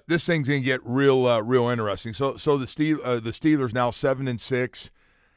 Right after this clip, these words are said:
and, uh, boy, there's gotta be a lot of teams like Cincinnati and Buffalo going, "Man, we just need some more teams to look like you and play like you to, uh, let us jump right back in this thing and get one of those wild card positions."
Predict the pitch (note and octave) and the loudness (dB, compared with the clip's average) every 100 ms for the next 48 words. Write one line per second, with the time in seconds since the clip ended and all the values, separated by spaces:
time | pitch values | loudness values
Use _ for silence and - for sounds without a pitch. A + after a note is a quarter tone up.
0 | _ _ - A2 A2+ A2+ A2+ A2 A2 G#2+ | _ _ -8 -4 -2 -2 -2 -2 0 0
1 | A#2 B2 A#2+ G#2+ B2 A#2+ B2 A2+ A#2 B2+ | 2 2 2 0 0 0 0 0 2 2
2 | A#2 - B2+ C3 A2+ G#2+ - C#3+ C3 B2 | 0 -4 -4 -4 -4 -6 -6 -8 -8 -6
3 | A2+ A#2+ B2+ B2 G#2+ F#2+ B2+ C3 C3+ C3 | -2 0 0 -2 -4 -2 -2 -2 0 0
4 | B2+ A2 G#2 G#2 G2+ B2 C3+ C#3 C3 B2+ | 0 -2 -2 -2 -4 -2 -2 -2 -2 -2
5 | C3+ C3+ A#2+ C3 C3 - G#2+ B2 C3+ - | -2 -2 -2 -4 -4 -6 -4 -2 -2 -4
6 | C#3 D3 A2 G2+ A2+ C3 A#2 C3 A2 C3 | -4 -4 -6 -4 -4 -2 -2 -2 -2 0
7 | C#3+ C#3+ G#2 - - C#3 A#2 G2 F2 - | 0 0 -4 -8 -2 -2 0 -4 -8 -6
8 | G2+ G2 F#2 _ _ _ _ - A#2 A2 | -6 -6 -8 _ _ _ _ -10 -6 -2
9 | G#2+ G2+ - A#2+ B2 G2+ B2+ A#2 B2 A#2+ | -2 -4 -4 -4 -4 -4 -4 -2 -2 -2
10 | C#3 B2 - B2+ A2 G#2 - A2+ G#2+ F#2+ | 0 0 0 -4 -4 -6 -6 -8 -8 -6
11 | A2 G2+ A2+ A2+ A2 G2+ G#2 A#2 A2 G#2 | -4 -4 -4 -4 -4 -4 0 2 2 0
12 | A2+ G#2+ F#2+ - D#2+ G#2+ G#2 F#2+ D#2+ - | -2 -2 -2 -6 -4 -6 -6 -8 -12 -14